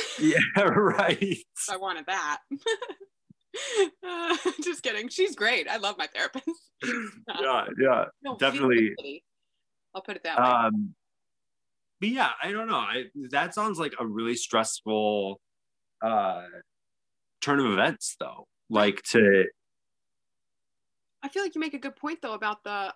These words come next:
Speaker 2: um, like, where my state of mind was. At the time, it
Speaker 1: Yeah.
Speaker 2: was, it was, I just ruined the play for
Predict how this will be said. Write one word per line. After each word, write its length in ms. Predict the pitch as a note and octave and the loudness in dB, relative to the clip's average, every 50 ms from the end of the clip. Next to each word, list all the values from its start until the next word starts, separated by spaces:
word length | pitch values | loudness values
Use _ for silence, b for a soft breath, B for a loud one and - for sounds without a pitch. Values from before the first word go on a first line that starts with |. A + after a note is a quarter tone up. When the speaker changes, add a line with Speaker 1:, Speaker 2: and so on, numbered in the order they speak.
| - | -6
Speaker 2:
um, 480 | A3+ A3 G#3+ G3+ G3 G3 F#3+ F#3+ F#3+ - - _ _ _ _ _ _ _ _ _ _ _ _ _ _ _ _ _ _ - | -6 -4 -4 -4 -4 -6 -10 -12 -16 -20 -20 _ _ _ _ _ _ _ _ _ _ _ _ _ _ _ _ _ _ -8
like, 220 | A3+ A#3 A3 - | -8 -8 -8 -8
where 280 | G#3+ B3 C4 B3+ B3 A#3 | -4 -2 0 0 0 -2
my 240 | A3+ G#3 A3 C4 | -2 -4 -4 -4
state 300 | C4 - - C4+ A3 G3 | -6 -6 -6 -6 -6 -4
of 120 | F3+ F3+ - | -6 -8 -10
mind 280 | F3 D#3 D#3 - G2 F#2+ | -10 -12 -10 -12 -12 -12
was. 340 | - - - - F#3+ - - - | -12 -14 -14 -16 -18 -14 -10 -8
At 160 | A#3+ B3 B3 | -6 -6 -6
the 100 | C4 C4 | -8 -10
time, 640 | - - A3+ B3+ C#4 D4+ C#4+ A3+ F#3 F3 F3 - - - | -10 -10 -8 -6 -4 -4 -4 -6 -8 -10 -12 -14 -12 -6
it 60 | - | -4
Speaker 1:
Yeah. 60 | C4 - - | -2 -2 -2
Speaker 2:
was, 320 | B3 A#3+ A#3 A3 G#3 - - _ _ _ _ _ _ _ | -4 -6 -8 -12 -18 -20 -20 _ _ _ _ _ _ _
it 180 | - C4+ A#3 G#3+ | -4 -4 -2 -2
was, 240 | B3 A#3+ A3+ G3+ - - - | -2 -4 -4 -6 -6 -4 -4
I 200 | A#3 A#3+ C4 C#4 | -2 -2 -2 -4
just 360 | A3 A#3+ B3 A#3 G#3+ - - | -6 -6 -8 -8 -8 -10 -14
ruined 640 | G#3+ F#3 G3 G3+ C4+ C#4+ D4+ D4 D4 D4+ D4 D4 C#4 | -14 -12 -8 -4 -2 -2 0 -2 -2 -2 -2 -4 -4
the 160 | C4 - - | -4 -4 -4
play 460 | - - - B3+ A3+ G#3+ G3+ F#3+ F3+ F#3 - | -6 -4 -4 -4 -2 -2 -2 -4 -6 -6 -6
for 160 | - G#3+ G3+ | -6 -6 -4